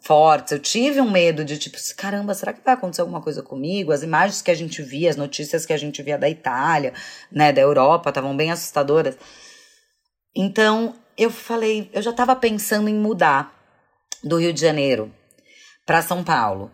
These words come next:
Eu tinha uma dúvida se eu mudava da Barra, que era onde eu morava, pra Zona Sul. E eu fui, como muitas mudanças, né? A gente tem os medos, né, de mudar sempre em tudo na vida.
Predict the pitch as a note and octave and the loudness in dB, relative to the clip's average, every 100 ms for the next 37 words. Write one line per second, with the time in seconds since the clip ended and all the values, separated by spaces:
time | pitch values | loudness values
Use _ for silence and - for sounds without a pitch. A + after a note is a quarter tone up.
0 | - - - D#3+ A3+ A3 G3 G#3+ A3 G#3 | -20 -10 -4 -2 2 2 2 2 2 0
1 | G3+ F#3 D#3+ D#3 F3+ E3+ E3 F#3+ G#3+ G3 | -2 2 4 4 2 4 4 4 2 0
2 | D#3+ D#3 C#3+ C3+ C#3 D#3+ E3 E3+ E3+ E3+ | 0 0 -2 2 4 2 2 2 2 0
3 | F3+ - A#2 G2 - - - - G#3 C4+ | -4 -6 -10 -12 -18 -20 -20 0 4 4
4 | C4 C4 C4+ D4+ E4 _ - A#3+ A#3+ A#3+ | 4 4 4 4 -2 _ 0 2 2 2
5 | G3+ A3 A3 G3+ F3+ F3 D3+ E3 F#3+ G3+ | 2 0 2 2 2 0 0 4 4 2
6 | D#3 C#3+ D#3 D3+ F3 - _ C#3+ C#3+ D3 | -4 -2 2 2 0 -8 _ -2 -2 -4
7 | - - D3 C#3+ B2+ A#2+ _ _ - A#3 | -4 -6 -4 -4 -4 -8 _ _ 0 2
8 | C4+ D#3+ D3+ E3 D#3+ C#3 B2+ C#3+ D3 C#3 | 2 2 0 2 2 0 -2 4 4 4
9 | A#2+ C3 B2 B2+ B2+ - F3+ G3 D3+ C3+ | -2 -4 0 2 2 0 -2 -2 -6 -6
10 | C3 D3+ E3+ D#3 C#3 C3 C#3 F3+ D3 | -8 -6 -4 -2 0 0 -2 -2 -2